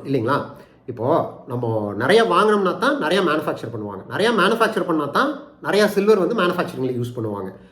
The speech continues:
So, நம்ம வாங்குறதையே கம்மி பண்ணிட்டோம்னா அங்க ஆப்வியஸா மேனுஃபேக்சரிங் கம்மியாயிரும், வாங்குறதும் கம்மியாயிரும். சில்வர் highly volatile. நான் மேல போகாதுன்னு சொல்லல, ஆனா சில்வரை நம்பி பெட் பண்ண முடியாது.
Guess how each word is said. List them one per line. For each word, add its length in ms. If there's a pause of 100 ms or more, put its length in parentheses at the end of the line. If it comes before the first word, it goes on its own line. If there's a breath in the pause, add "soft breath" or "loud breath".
(300 soft breath)
So, 180
நம்ம 180
வாங்குறதையே 640
கம்மி 180
பண்ணிட்டோம்னா 400 (240)
அங்க 160
ஆப்வியஸா 480
மேனுஃபேக்சரிங் 540
கம்மியாயிரும், 500 (200)
வாங்குறதும் 500 (360)
கம்மியாயிரும். 500 (260 loud breath)
சில்வர் 520 (120)
highly 340
volatile. 360 (280 loud breath)
நான் 140
மேல 220
போகாதுன்னு 680
சொல்லல, 360 (420 loud breath)
ஆனா 200
சில்வரை 400
நம்பி 260
பெட் 300
பண்ண 200
முடியாது. 580